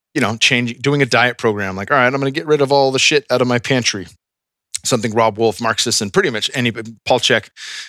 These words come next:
uh, any great health and wellness, uh, purveyor of truth will let you know, clean out the pantry, clean out the nasty stuff, and then start to add the good stuff. But if it doesn't taste good, you're not gonna continue with it.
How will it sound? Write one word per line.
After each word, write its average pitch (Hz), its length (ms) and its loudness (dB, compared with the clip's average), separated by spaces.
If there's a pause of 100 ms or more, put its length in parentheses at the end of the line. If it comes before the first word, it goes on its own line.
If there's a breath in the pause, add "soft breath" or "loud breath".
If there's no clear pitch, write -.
uh, 113 140 2 (100)
any 180 280 2
great 131 500 2
health 123 240 0
and 117 100 -2
wellness, 117 460 0 (460)
uh, 104 180 -2
purveyor 117 560 2
of 113 180 -6
truth 120 380 -2
will 117 100 0
let 117 200 0
you 120 60 0
know, 113 200 0
clean 160 320 0
out 127 320 2 (120)
the 113 120 -6
pantry, 113 420 -2
clean 135 240 -2
out 113 160 0
the 113 60 -8
nasty 113 320 -2
stuff, 107 340 0
and 120 160 -2
then 120 80 0
start 113 280 0
to 107 120 -4
add 113 140 -2
the 110 80 -8
good 107 160 -2
stuff. 110 280 0 (960 loud breath)
But 180 200 6
if 202 100 2
it 143 160 -2
doesn't 196 320 2
taste 127 400 0
good, 139 480 4
you're 143 160 2
not 165 180 2
gonna 185 200 0
continue 160 520 0
with 95 200 0
it. - 100 -10